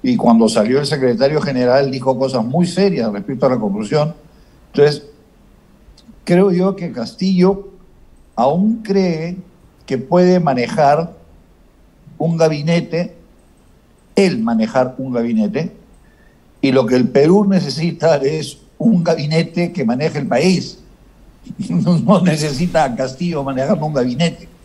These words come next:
Eh, eso aparentemente eso no es lo que él entiende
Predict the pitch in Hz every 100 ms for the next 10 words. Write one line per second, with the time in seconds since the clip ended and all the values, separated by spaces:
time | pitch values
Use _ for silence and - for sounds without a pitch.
0 | - - - - - - - 151 175 143
1 | 131 151 151 156 160 151 147 151 143 151
2 | 151 151 123 139 135 123 117 160 135 123
3 | 117